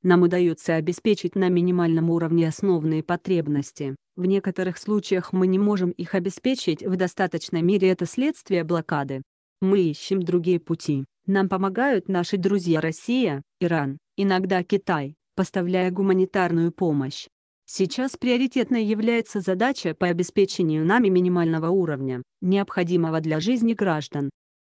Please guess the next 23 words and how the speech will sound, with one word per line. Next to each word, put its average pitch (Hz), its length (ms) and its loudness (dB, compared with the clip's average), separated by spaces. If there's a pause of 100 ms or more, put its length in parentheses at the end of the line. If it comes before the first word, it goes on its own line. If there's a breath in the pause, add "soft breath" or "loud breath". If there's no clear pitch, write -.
(380)
Важнейший 180 680 2
вопрос 190 540 0
восстановления 180 840 2
нормальной 165 580 0
жизни 226 360 0
в - 40 -14
стране 202 420 0
и 180 40 2
возвращения 170 720 0
беженцев 190 680 0
в - 60 -18
страну — 190 480 2
это 196 220 2
наличие 196 540 2
рабочих 185 580 0
мест. 147 420 -2 (400)
Идёт 202 380 2
ли 185 100 4
восстановление 185 800 2
промышленных 170 640 0
предприятий 170 680 -2
в - 60 -16
Сирии? 180 680 -2